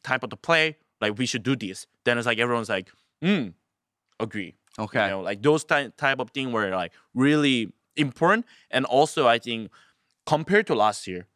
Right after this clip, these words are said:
Speaker 1: Aphromu, Frogan, Greg, like, I guess Johnson has no, like, like, result,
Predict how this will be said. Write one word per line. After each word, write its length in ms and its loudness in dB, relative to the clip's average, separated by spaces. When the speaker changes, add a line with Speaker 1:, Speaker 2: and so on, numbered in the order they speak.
Speaker 1:
Aphromu, 800 -4
Frogan, 720 -2
Greg, 360 -4
like, 160 -4
I 80 2
guess 180 -2
Johnson 360 -6
has 180 -8
no, 120 -2
like, 180 -4
like, 220 -6
result, 360 0